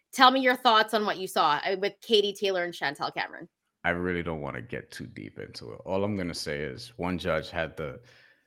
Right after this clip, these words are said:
Speaker 2: had the, had a ninety-eight ninety-two scorecard for Katie Taylor. And that was flatly unacceptable. But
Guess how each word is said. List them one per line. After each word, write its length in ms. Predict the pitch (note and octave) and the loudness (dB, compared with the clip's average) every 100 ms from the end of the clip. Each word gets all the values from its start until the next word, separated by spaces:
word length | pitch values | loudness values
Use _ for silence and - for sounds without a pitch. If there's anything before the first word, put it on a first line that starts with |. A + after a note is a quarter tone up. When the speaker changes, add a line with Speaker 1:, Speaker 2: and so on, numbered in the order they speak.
| _ - | _ -4
Speaker 2:
had 240 | F2+ D2 | -2 -2
the, 100 | - - | -8 -10
had 200 | - E2+ | -4 -4
a 120 | D#2 | -4
ninety-eight 600 | D2+ E2 F2 F2+ E2+ D#2+ | -4 -4 -4 -6 -6 -8
ninety-two 460 | D2+ D#2 D2+ - C#2 | -6 -8 -8 -10 -10
scorecard 640 | - - B1 A#1+ - A#1+ | -10 -8 -8 -8 -6 -8
for 460 | - C2 A#1 - - _ - | -8 -8 -6 -8 -14 _ -8
Katie 240 | C#2 G#1 | -6 -6
Taylor. 440 | - A#1 B1+ - - _ _ _ | -8 -8 -8 -10 -14 _ _ _
And 80 | E2+ | -2
that 60 | E2+ | 0
was 200 | D2+ - _ _ _ | -2 -10 _ _ _
flatly 520 | - - G2+ F2+ E2+ D#2 | -16 0 4 4 4 -4
unacceptable. 760 | D2+ - D#2+ C#2 - B1+ - | -6 -4 -4 -4 -8 -10 -6
But 340 | F#2+ F#2 - | 2 2 2